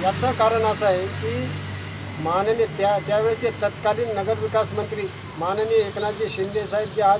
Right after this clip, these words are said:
विद्यमान माननीय मुख्यमंत्री आहेत, त्यांनी विधान परिषदेमध्ये आणि विधानसभेमध्ये ती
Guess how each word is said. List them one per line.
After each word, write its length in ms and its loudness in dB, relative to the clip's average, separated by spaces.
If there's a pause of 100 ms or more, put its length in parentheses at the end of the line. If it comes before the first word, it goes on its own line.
विद्यमान 420 -4
माननीय 400 -2
मुख्यमंत्री 580 -4
आहेत, 140 -2 (420)
त्यांनी 280 0
विधान 500 -2
परिषदेमध्ये 880 -2 (360)
आणि 140 -4
विधानसभेमध्ये 1300 0 (300)
ती 360 -6